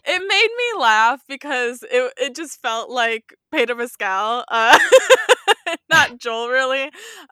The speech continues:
um, but it was, it was so very sweet and very cute, and them, like, giggling, uh, each other to sleep is very, very sweet, and, uh,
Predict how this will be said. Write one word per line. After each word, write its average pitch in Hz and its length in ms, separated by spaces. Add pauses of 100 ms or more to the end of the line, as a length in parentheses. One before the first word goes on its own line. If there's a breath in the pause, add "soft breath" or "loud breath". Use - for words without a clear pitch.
um, 240 540 (180)
but 254 340 (300)
it 294 80
was, 311 320
it 254 100
was 254 140
so 214 240
very 202 280
sweet 180 480
and 185 360
very 180 280
cute, 175 520
and 180 360 (360 soft breath)
them, 208 200
like, 196 180 (100)
giggling, 190 580 (100)
uh, 185 380 (120)
each 202 220
other 185 220
to 190 100
sleep 175 380
is 196 160
very, 175 400 (500)
very 190 420
sweet, 185 600
and, 175 500
uh, 170 380